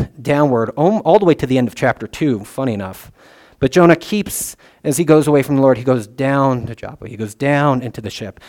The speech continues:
Inevitably, in chapter two, he goes down deep into the sea. Jonah's journey is a downward journey for most of the first half of the book. And he boards the ship and pays the fare. Now,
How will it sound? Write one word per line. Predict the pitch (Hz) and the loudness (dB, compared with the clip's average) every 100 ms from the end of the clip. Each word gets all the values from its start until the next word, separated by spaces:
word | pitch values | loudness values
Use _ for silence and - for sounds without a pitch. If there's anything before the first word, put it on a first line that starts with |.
| - - | -20 -6
Inevitably, | 135 170 175 147 151 | 4 6 6 6 6
in | 135 | 4
chapter | - 147 - | 2 0 0
two, | 127 175 | 0 4
he | 147 | 4
goes | 139 131 104 | 2 0 -2
down | - 139 151 147 143 123 | -4 0 2 4 2 0
deep | - 139 139 - - | -4 -6 -2 -2 -4
into | 135 120 113 | -10 -8 -8
the | 104 | -10
sea. | - - 127 95 85 - - - - _ _ _ _ _ _ _ _ | -10 -6 -6 -8 -16 -16 -14 -14 -20 _ _ _ _ _ _ _ _
Jonah's | - 175 180 160 135 - - - | 4 8 8 8 4 -2 -12 -12
journey | 120 135 143 113 110 | -2 0 2 0 -4
is | 117 120 | -10 -12
a | |
downward | 101 135 131 135 120 110 | -10 -6 -2 -2 -2 -4
journey | 127 117 107 104 92 | -6 -6 -6 -6 -6
for | - - | -8 -4
most | 117 127 - | 0 0 -2
of | - | -12
the | |
first | - 139 117 - | -8 -4 -4 -6
half | 123 120 - - - | -2 -2 -2 -12 -16
of | 107 | -16
the | 104 | -12
book. | 101 123 - - - - - _ _ _ _ _ _ _ _ _ _ | -2 -2 -2 -16 -20 -20 -20 _ _ _ _ _ _ _ _ _ _
And | 185 | 4
he | 185 | 8
boards | 196 262 254 - | 12 12 10 4
the | 170 | 0
ship | - 151 147 | 2 0 2
and | 151 | -2
pays | - 185 180 | 2 2 2
the | - | -2
fare. | - 156 147 | 2 4 4
Now, | 139 | 2